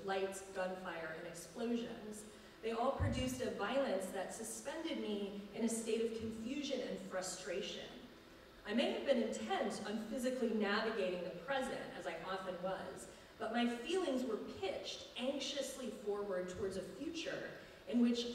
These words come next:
I would hope those sensations made sense. This chaotic atmosphere was then made orderly and calm and intelligible through scripture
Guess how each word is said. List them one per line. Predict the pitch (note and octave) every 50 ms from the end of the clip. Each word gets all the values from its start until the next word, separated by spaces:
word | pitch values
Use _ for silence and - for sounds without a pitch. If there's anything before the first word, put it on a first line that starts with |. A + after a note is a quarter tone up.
| A#3 G3
I | G3 F#3+
would | F#3+ F#3+ F#3+ F#3+ -
hope | E4+ G4+ G4+ G4 G4+ G#4 G#4+
those | G3 F#3+ G#3
sensations | G3 G3 F#3+ - G3 G3 F3+ - F3+ F3 F3 F3 - -
made | F3+ E3+ - -
sense. | - - C#4+ - - - - - - - - - - - - - - - - - - - -
This | A#3+ B3 B3 -
chaotic | - C#4 C#4 C4+ C4+ C4 A#3+ - - C4+
atmosphere | D4 D#4 - D#4 - - - - B3 A3+ A3+
was | A3+ A3 G3+ -
then | F#3 F#3 F#3+ G3 G3+
made | G3 F#3+ G3 F#3+ - -
orderly | F3+ F3 F3+ F#3 F#3 F3 F3+ F3
and | E3+ F3+ F3 - F3 E3+
calm | F3 E3 D#3+ D#3+ E3 F3 A#3 B3 - - -
and | G#3 G#3 G#3+ A3 A#3+ A#3+ A3+
intelligible | A#3 A#3 - - C#4+ C#4 C#4+ C4 G#3+ G3+ F#3+ F#3 F3+
through | E3+ - F3+ F#3+ F3+
scripture | - - - - E3+ - - - - - - D#3 - -